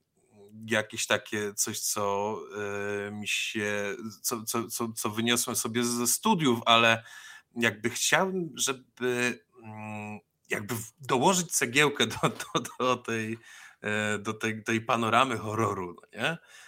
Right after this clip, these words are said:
I pomyśleć sobie, że ja właśnie zrobić o, em, zrobić to w P R L-u, znaczy oczywiście to nie był mój pomysł, nie? Ale, y, jakby, jakby faktycznie udało się przy okazji opowiedzieć coś, nie coś o Polsce, ale w taki fun way, no nie?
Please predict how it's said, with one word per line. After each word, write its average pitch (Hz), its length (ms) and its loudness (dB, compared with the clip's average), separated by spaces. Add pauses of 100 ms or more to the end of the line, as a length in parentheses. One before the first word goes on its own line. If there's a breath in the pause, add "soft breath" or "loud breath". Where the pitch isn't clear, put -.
(120 loud breath)
I 110 80 -8
pomyśleć 135 520 0
sobie, 131 260 -2
że 120 320 -2
ja 123 160 -8
właśnie 113 280 -8
zrobić 123 540 -4
o, 104 360 -4 (200)
em, 101 200 -12 (300)
zrobić 120 380 -6
to - 100 -6
w - 80 -12
P 117 100 -2
R 110 180 4
L-u, 101 420 0
znaczy 104 240 -6
oczywiście 107 360 -8
to 104 100 -8
nie 104 120 -6
był - 100 0
mój - 160 -4 (160)
pomysł, 101 300 -10
nie? 110 80 -12 (400 loud breath)
Ale, 110 380 2
y, 113 500 0
jakby, 113 460 -2
jakby 110 280 -6
faktycznie - 480 -6
udało 127 400 4
się 123 160 -6
przy - 260 -2
okazji 107 800 0 (220)
opowiedzieć 117 760 0
coś, - 300 -4
nie 104 140 -2
coś - 280 -6
o 104 100 -20
Polsce, - 680 -2 (380 loud breath)
ale 113 220 4
w 113 80 -4
taki - 420 -2
fun 190 580 4
way, 95 400 0
no 98 80 -20
nie? 151 260 -4